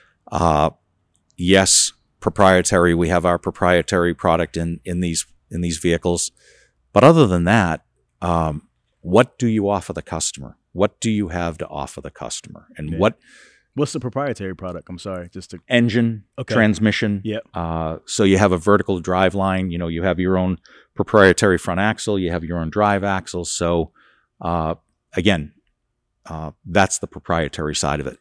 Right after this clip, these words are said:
Speaker 2: Got it.
Speaker 1: But, you know, again,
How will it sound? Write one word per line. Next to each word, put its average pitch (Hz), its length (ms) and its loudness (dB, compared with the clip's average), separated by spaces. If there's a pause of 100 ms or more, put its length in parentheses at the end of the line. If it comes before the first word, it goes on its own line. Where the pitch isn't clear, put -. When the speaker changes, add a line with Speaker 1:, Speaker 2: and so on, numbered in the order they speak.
Speaker 2:
Got 95 200 -8
it. - 80 -12 (800)
Speaker 1:
But, 117 300 4 (540)
you 104 120 2
know, 113 440 4
again, 113 340 6